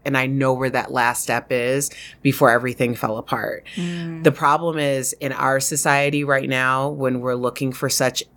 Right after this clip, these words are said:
Speaker 1: instant gratification, because social media is telling us tomorrow we can be a rock star and be
Speaker 2: Mm-hmm.
Speaker 1: the most popular person and all this stuff, when you fall, it's a free fall because there wasn't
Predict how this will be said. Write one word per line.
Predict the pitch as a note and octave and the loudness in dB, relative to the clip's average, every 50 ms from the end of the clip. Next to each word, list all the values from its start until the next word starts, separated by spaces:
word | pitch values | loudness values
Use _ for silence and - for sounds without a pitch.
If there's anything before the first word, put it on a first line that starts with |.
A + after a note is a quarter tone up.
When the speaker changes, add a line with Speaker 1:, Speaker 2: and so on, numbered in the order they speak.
| _ - | _ -4
Speaker 1:
instant | C#3 C3+ - - - C#3+ C3 B2+ B2 | -2 0 0 0 2 0 0 0 0
gratification, | - C#3 B2 A#2+ A#2+ - - - - - C3+ B2 A#2+ - - D3 C#3+ C#3+ D3 D3 C#3 | 2 2 2 2 2 -2 -8 -10 -4 -4 -4 -2 0 0 2 2 2 4 2 2 0
because | C3+ C#3 B2+ - C#3+ B2+ - | 0 -2 -2 -2 0 0 2
social | - C#3 B2 A#2+ - - B2+ | 4 2 4 2 2 2 2
media | B2 A#2+ A#2+ A#2 B2 B2 B2 B2 | 2 2 2 2 4 4 6 6
is | B2 A#2+ - | 4 2 0
telling | - - A#2 A#2 A#2+ A#2+ A#2+ | 0 0 0 0 0 0 -2
us | A#2+ A#2+ - | -2 -2 -2
tomorrow | - - C3+ B2 A#2 A2+ A2 A2+ A2+ A2+ A#2+ B2 B2 | -2 0 0 4 4 6 6 6 6 6 6 6 4
we | B2 A#2 A#2+ A#2 | 4 0 -4 -6
can | - - B2+ A2+ | -4 -4 -4 -4
be | B2 A#2 A2+ A2+ A2 - | -2 -4 -4 -4 -6 -4
a | - D3 | -6 -4
rock | B2+ B2+ A2+ A2 A#2+ - | 0 0 2 0 0 0
star | - - - C3+ B2 B2 B2 B2 B2 B2 A#2+ | -2 0 2 4 4 4 4 4 4 2 2
and | A#2 A2+ G#2+ | 0 0 -2
be | A#2 A#2 A#2 A#2 C#3+ | -2 -2 0 0 -2
Speaker 2:
Mm-hmm. | F3+ F3 E3+ E3+ E3 E3 D#3+ | -4 -6 -6 -6 -8 -10 -6
Speaker 1:
the | - C3 | -2 0
most | B2+ B2+ B2 - - | 0 2 0 0 -4
popular | - - B2 A#2+ - - C3+ B2 B2 B2 B2 | 0 0 0 0 2 -2 -4 -2 -2 -4 -6
person | B2 - B2+ A#2+ A#2 - - B2 B2 A#2+ B2 | -2 0 -2 0 0 0 0 0 0 0 0
and | B2 A#2 | 0 0
all | A2 A#2 A#2+ - | 0 0 0 0
this | - A#2 | -2 -4
stuff, | - - D3+ C3+ C3+ C3 - - - - - - - _ _ _ _ | -2 0 2 2 2 0 -2 -10 -20 -20 -20 -20 -20 _ _ _ _
when | - C#3+ D3 D3 C#3+ | -2 2 2 2 2
you | C#3 D3+ D#3+ | 2 0 -4
fall, | - - - D3+ D3+ D#3 D#3+ D#3+ D#3 D3 C#3+ C3+ C3 B2 A2 - - | -6 -2 0 2 4 4 4 4 4 4 4 4 2 0 -2 -4 -6
it's | - - - | -8 -4 -4
a | C#3 | -4
free | - - - E3+ F3 F3+ E3+ | -4 -4 -4 -2 -2 -2 -2
fall | - - C#3 B2+ B2 B2 A#2+ A#2+ | 0 4 4 6 6 6 4 2
because | A#2+ C3 C3 - - C#3+ C3 B2+ B2 B2+ B2 A#2+ - - - - | 2 0 -4 -4 0 2 2 4 4 2 2 0 0 -2 -2 -4
there | - - C3+ B2+ B2 | 0 2 2 2 2
wasn't | A#2+ A#2 B2+ C3+ - - C3 C3+ B2 - | 0 0 2 2 2 2 0 -2 -4 -4